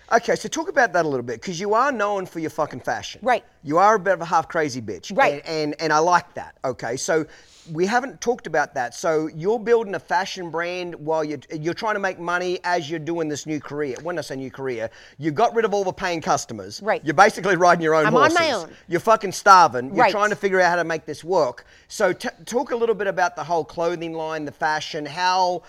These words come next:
Speaker 1: how did this whole crazy bitch run down the barrel racing with a mohawk come into play? You get what I'm saying?
Speaker 2: <laughs> So I, I love that you know about the mohawk.
Speaker 1: That's the only thing
Speaker 2: So
Speaker 1: I fucking know about you. You got big tits and a mohawk.
Speaker 2: I love
Speaker 1: Okay,
Speaker 2: it.
Speaker 1: that's all I know.
Speaker 2: So I, so, um, I, I was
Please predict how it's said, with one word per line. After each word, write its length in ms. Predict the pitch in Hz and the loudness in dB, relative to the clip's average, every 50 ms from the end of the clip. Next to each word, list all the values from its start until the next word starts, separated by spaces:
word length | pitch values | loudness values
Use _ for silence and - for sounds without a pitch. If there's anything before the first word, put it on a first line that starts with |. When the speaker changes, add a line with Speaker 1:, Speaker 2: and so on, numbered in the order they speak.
| - - - | -18 -10 0
Speaker 1:
how 180 | 202 208 226 | 4 4 4
did 160 | 226 226 196 | 4 2 0
this 180 | 180 208 202 - | -2 -2 -4 -2
whole 240 | - 202 190 185 - | 0 2 2 2 0
crazy 440 | - - 190 185 180 143 165 175 151 | -2 -4 -4 -4 -4 -6 -8 -10 -8
bitch 320 | 147 175 170 - - - | -6 -4 -6 -6 -6 -8
run 200 | 160 165 165 170 | -6 -6 -6 -4
down 200 | 165 165 165 160 | -4 -4 -4 -4
the 80 | 156 147 | -4 -2
barrel 260 | 160 160 160 156 151 | 0 0 0 0 0
racing 340 | 156 160 156 151 - 151 151 | 0 -2 -2 -2 -6 -8 -10
with 120 | 151 143 | -8 -6
a 20 | |
mohawk 420 | 135 147 160 165 147 151 143 120 - | -6 -4 -4 -2 -2 -4 -4 -6 -8
come 200 | - 151 135 135 | -12 -12 -12 -10
into 180 | 135 131 120 - 110 - - - | -10 -10 -12 -14 -14 -6 -4 -2
play? 240 | 285 156 - 302 - - - | 0 0 0 0 0 0 0
You 80 | 381 - | 0 2
get 160 | 202 240 226 226 | 2 2 2 2
what 80 | 220 | -2
I'm 100 | 214 202 | -4 -4
saying? 300 | - 202 196 190 196 220 226 | -2 -2 0 0 -2 2 4
Speaker 2:
<laughs> 60 | 349 | 6
So 240 | 330 277 285 - - - - | 8 8 8 6 4 2 2
I, 160 | 247 254 262 - | 4 4 6 6
I 80 | 285 269 | 6 6
love 240 | 240 240 262 269 | 4 4 0 -2
that 80 | 262 240 | -2 -4
you 100 | 233 226 | -2 0
know 120 | 226 233 | 2 2
about 180 | 226 208 208 202 | 2 2 0 0
the 60 | 202 185 | -2 -2
mohawk. 380 | 196 233 226 214 160 156 - - - - - | -2 0 2 2 2 0 -2 -6 -10 0 4
Speaker 1:
That's 160 | 285 294 - | 4 4 6
the 60 | 349 370 | 8 6
only 180 | 370 359 349 | 8 8 8
thing 40 | 302 | 8
Speaker 2:
So 120 | - - | 10 10
Speaker 1:
I 20 | 339 | 10
fucking 180 | 285 262 262 247 | 10 8 8 8
know 200 | 233 240 254 247 | 8 10 10 10
about 280 | 226 185 196 180 170 - | 8 8 6 6 6 6
you. 60 | 180 202 | 4 6
You 40 | 208 | 6
got 180 | 294 285 233 | 6 6 8
big 200 | 240 294 262 214 | 6 4 4 4
tits 260 | - - 302 - - | 2 0 0 0 0
and 80 | 247 240 | 2 2
a 40 | 226 | 6
mohawk. 320 | 220 233 233 226 190 165 151 | 8 8 8 8 6 6 6
Speaker 2:
I 200 | 440 440 453 453 | 6 6 8 10
love 100 | - - | 8 10
Speaker 1:
Okay, 160 | 508 381 302 277 | 10 10 8 8
Speaker 2:
it. 40 | |
Speaker 1:
that's 200 | 269 277 269 - | 8 6 4 4
all 160 | - 285 262 262 | 4 4 4 6
I 80 | 254 247 | 4 4
know. 140 | 247 240 233 | 4 4 6
Speaker 2:
So 160 | 226 196 190 - | 6 6 6 6
I, 440 | - 302 370 392 - - - 370 - - - - - - - | 6 6 6 4 4 2 2 0 0 0 -4 -10 -12 -12 -12
so, 480 | - - 370 339 320 320 311 - - _ _ _ _ _ - | -2 4 6 6 6 6 4 0 -6 _ _ _ _ _ -4
um, 380 | 262 269 254 247 240 233 226 220 _ _ _ - | -2 0 0 0 -2 -4 -6 -10 _ _ _ -6
I, 360 | 226 247 269 320 359 370 - - _ _ _ _ - | -2 0 0 0 0 -2 -6 -12 _ _ _ _ -4
I 320 | 233 247 262 285 285 254 - _ _ _ _ _ _ _ _ _ _ _ _ | -2 0 0 0 -2 -6 -10 _ _ _ _ _ _ _ _ _ _ _ _
was 360 | - 208 190 214 226 180 185 | -14 -8 -4 -4 -4 -4 -8